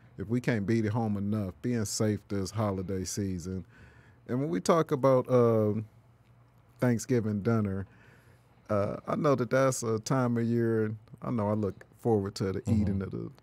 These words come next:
Speaker 1: great food. So I hope
Speaker 2: Right.
Speaker 1: you got some good food, Dan, when I come through on
Speaker 2: <laughs> We
Speaker 1: Thanksgiving.
Speaker 2: always do.
Speaker 1: But, uh, the anxiety that comes
Speaker 2: Mm-hmm.
Speaker 1: with dealing with the family, uh,
Speaker 2: Mm-hmm.
Speaker 1: in those situations. Uh, if I could just give you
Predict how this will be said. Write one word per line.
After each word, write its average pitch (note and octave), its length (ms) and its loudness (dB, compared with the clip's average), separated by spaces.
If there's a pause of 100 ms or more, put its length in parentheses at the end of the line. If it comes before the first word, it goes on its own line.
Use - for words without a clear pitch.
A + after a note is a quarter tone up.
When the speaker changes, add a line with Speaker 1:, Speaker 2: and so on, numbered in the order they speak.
Speaker 1:
great G2 280 0
food. G2 400 -2 (200)
So - 160 -8
I G#2+ 40 -2
hope G#2+ 120 0
Speaker 2:
Right. E2 80 -6
Speaker 1:
you - 40 -8
got G2 180 -4
some F#2+ 120 -10
good G2+ 160 -6
food, A2+ 340 -8
Dan, A#2+ 240 -6
when - 120 -10
I - 80 -10
come A#2 320 -8
through - 240 -6
on - 100 -6
Speaker 2:
<laughs> - 120 -12
We - 80 -8
Speaker 1:
Thanksgiving. A2+ 360 0
Speaker 2:
always - 140 -6
do. - 220 -16 (280)
Speaker 1:
But, C#3 160 0
uh, C3 320 2 (680)
the - 160 -4
anxiety C3+ 1080 2 (100)
that A2+ 180 0
comes B2 400 0
Speaker 2:
Mm-hmm. A#2+ 80 0
Speaker 1:
with A#2 320 4 (260)
dealing A#2+ 360 2
with A2+ 200 0
the A2+ 100 -4
family, A2 1120 -2
uh, F#2+ 480 -6 (360)
Speaker 2:
Mm-hmm. F#2 320 -6
Speaker 1:
in B2 180 2
those G#2+ 300 -2
situations. G2+ 1120 -6 (560)
Uh, G#2+ 240 0
if G2+ 140 -8
I E3+ 100 0
could C#3+ 100 -2
just A#2 200 0
give B2 200 2
you A2+ 340 0